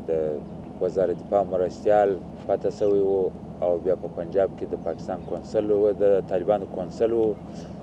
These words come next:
د طالبان د حکومت په ټیم کې. هغه هم راغلی دی چې هغه د ملا محمد عمر اخوند د نږدې دوستانو څخه دی. څلور نیم کاله دی و صدر ابراهیم و نور طالبان په، د پاکستان په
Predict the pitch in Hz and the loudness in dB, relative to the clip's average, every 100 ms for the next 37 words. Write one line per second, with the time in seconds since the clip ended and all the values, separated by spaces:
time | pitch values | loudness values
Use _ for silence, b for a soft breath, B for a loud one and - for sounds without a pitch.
0 | - 90 87 85 90 104 92 82 73 113 | -6 -6 -4 -2 0 0 0 -4 -2 -4
1 | - 104 107 95 - 95 - - - - | -2 -2 -2 -4 -6 -8 -10 -12 -10 -2
2 | 95 95 117 117 113 107 110 107 107 98 | 0 4 4 6 8 8 4 2 0 0
3 | 90 95 92 95 92 92 92 101 95 - | 2 2 0 -2 -2 -4 -2 0 0 0
4 | 90 85 85 80 104 92 87 - 107 101 | -6 -6 -6 2 2 4 0 2 0 0
5 | 107 98 104 101 - B B - 95 95 | -4 -2 -4 -6 -10 B B -4 2 2
6 | 87 107 87 104 101 92 107 104 95 82 | 2 -6 2 4 6 8 8 8 6 2
7 | 101 90 90 98 107 98 98 104 101 104 | 0 0 0 4 4 2 0 0 2 2
8 | 92 90 104 87 90 - 90 92 - 104 | 2 4 2 0 -6 -6 -2 -2 -2 -4
9 | 95 | -2